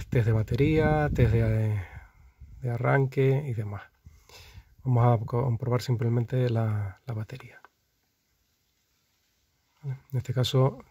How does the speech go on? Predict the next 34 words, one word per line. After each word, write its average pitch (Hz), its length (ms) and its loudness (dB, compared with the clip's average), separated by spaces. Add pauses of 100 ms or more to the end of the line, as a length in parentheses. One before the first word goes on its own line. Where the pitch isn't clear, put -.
(140)
nos 120 240 0
da 120 80 4
varias 117 240 2
opciones, 143 560 0 (260)
como 110 400 0
tipo 120 260 -2
A 120 80 0
G 117 200 2
M 143 420 2 (640)
o 123 160 -4
de 110 100 0
gel. 139 400 4 (380)
Vamos 117 300 0
a 120 220 4
colocar 113 340 -2
la 117 140 0
que 107 80 -2
tenemos, 123 360 0
la, 110 580 -4
la 117 140 -2
tipo 120 220 -6
regular. 117 500 0 (3250)
Y 156 340 0
esta 131 160 -2
sería, 135 480 4
eh, 117 300 2
la 110 120 2
capacidad 117 460 2
de 117 60 2
arranque 104 340 -4
que 113 80 -4
tiene 110 200 -2
la 110 60 0
batería, 110 480 -6